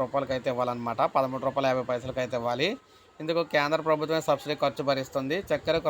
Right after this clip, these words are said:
రాష్ట్ర పౌర సరఫరా, పౌర సరఫరాల కార్పొరేషన్ సేకరించి సరఫరా చేయాలి. కానీ చక్కెర సరఫరా సక్రమంగా జరగక కొన్నేళ్లుగా రేషన్ షాపుల్లో లబ్ధిదారులకు బియ్యం మాత్రమే పంపిణీ చేస్తున్నారు. కొంత, గతంలో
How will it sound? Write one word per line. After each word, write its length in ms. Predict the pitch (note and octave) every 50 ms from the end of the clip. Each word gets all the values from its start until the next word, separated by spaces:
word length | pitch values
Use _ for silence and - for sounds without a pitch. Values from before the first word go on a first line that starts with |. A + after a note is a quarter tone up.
| C#3 C3+
రాష్ట్ర 220 | C3+ C3+ - C#3+ C#3
పౌర 160 | C#3+ C#3 C3+ C3+ C3+
సరఫరా, 320 | C#3 C3 C3 - C#3+ C3 B2+ - - - - C3+ - -
పౌర 200 | C3+ C3+ C#3+ D3 C#3+ -
సరఫరాల 380 | C#3+ C3+ - C#3+ C#3+ C3+ A#2+ - - _ _ _ _ _ _ _ _ -
కార్పొరేషన్ 580 | D3+ C#3+ C#3+ C#3 - D3+ D3 C#3 - D3+ C#3 -
సేకరించి 540 | C#3 C3 B2+ - C3+ C3+ C3 C3 - F3 D3 D3 E3+ G#3+ - - - - - - - -
సరఫరా 300 | - D3 C#3+ - - D3+ C#3+ -
చేయాలి. 280 | D3 C3 C3 C3+ D#3+ G3 - -
కానీ 180 | D3+ D3 D#3 D3+ - D3+
చక్కెర 280 | C#3 C3+ - D#3 D#3 D3 -
సరఫరా 260 | C#3+ C#3+ C#3+ D3 C#3+ - C#3+
సక్రమంగా 460 | - - C#3 C#3 C#3+ C#3+ D3 D3 C3+ C3+
జరగక 300 | C3 C3 B2 - F3+ D3+ C3 -
కొన్నేళ్లుగా 500 | C#3+ C#3 C3+ C3+ C3+ C3+ C#3 C#3+ C3+ C3 C3+ A3 - - - - - - - C3 C#3
రేషన్ 340 | D3 C#3+ - E3+ D#3+ D#3 -
షాపుల్లో 340 | D#3+ D3+ D3 - D3+ D3 D3 C#3+ C#3
లబ్ధిదారులకు 460 | C3 B2 B2+ C#3 D3 D3 D#3+ D3 C#3+ B2
బియ్యం 260 | C3+ C3 C3+ D3 C#3+ C#3 C3+
మాత్రమే 280 | C3 - C3+ C#3+ C#3+ C#3 C#3
పంపిణీ 260 | B2+ A#2+ A#2+ C#3 C3+ C3 C3+
చేస్తున్నారు. 500 | B2+ B2+ - - B2 B2 A#2+ B2 D3+ G3 A#3 - - _ _ - - - - _ - -
కొంత, 220 | C#3 C3 - - D3+ C#3 C#3+
గతంలో 300 | C#3 D3 D#3 D#3+ D#3+